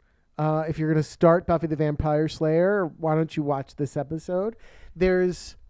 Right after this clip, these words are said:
it can kind of live, it's its own set piece.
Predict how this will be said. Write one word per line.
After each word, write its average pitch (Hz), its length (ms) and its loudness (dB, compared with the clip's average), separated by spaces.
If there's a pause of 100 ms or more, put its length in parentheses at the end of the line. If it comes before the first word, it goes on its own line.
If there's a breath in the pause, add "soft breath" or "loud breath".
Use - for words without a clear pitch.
(340 soft breath)
it 240 160 -2
can 269 220 -2
kind 220 260 -2
of 156 160 0
live, 147 260 2
it's 165 160 -6
its 156 160 -10
own 143 240 0
set - 380 -4
piece. 202 480 -10